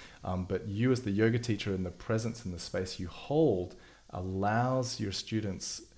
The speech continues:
nervous systems to downregulate, which just gives them some relief from the sense of overwhelm or the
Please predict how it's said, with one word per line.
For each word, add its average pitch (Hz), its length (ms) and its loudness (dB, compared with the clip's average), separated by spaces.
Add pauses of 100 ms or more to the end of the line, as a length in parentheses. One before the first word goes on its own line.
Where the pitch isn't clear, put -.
(240)
nervous 117 440 4
systems - 380 -4
to 98 100 -4
downregulate, 95 920 -2
which - 300 -10
just - 320 -8
gives 113 320 -2
them 98 160 -2
some 92 280 -4
relief 92 440 -2
from 95 300 -8
the 87 40 -10
sense 98 240 -6
of - 140 -10
overwhelm 101 760 -4
or 82 240 -8
the 82 120 -8